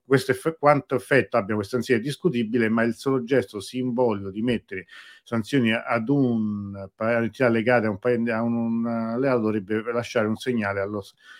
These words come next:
stesso alleato." Eh, qui mi permetto di dissentire, sono molto, molto, mo-, assai meno ottimista. Io queste le vedo tutte come schermaglie, come, come, come dire, posture, come scene in cui io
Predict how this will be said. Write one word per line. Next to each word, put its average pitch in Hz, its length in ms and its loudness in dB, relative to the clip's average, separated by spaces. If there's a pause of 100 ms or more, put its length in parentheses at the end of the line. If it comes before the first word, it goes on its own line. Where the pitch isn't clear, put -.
(160)
stesso - 320 -4
alleato." 107 540 2
Eh, 127 160 2
qui 156 180 4
mi 135 200 6
permetto 123 440 4
di 117 100 2
dissentire, 113 560 -2
sono 110 200 -2
molto, 120 560 2
molto, 107 500 -4
mo-, 98 400 -6
assai 104 540 -4
meno 104 320 -4
ottimista. 95 800 -6 (420)
Io 123 140 6
queste 120 240 4
le 107 80 4
vedo 104 200 0
tutte 113 260 -2
come 104 180 -4
schermaglie, 92 760 -6
come, 95 480 -6
come, 95 760 -8
come 101 140 -10
dire, 95 180 -4
posture, 107 760 2
come 98 320 -6
scene 107 640 0
in 98 100 -4
cui 107 260 -2
io 101 240 2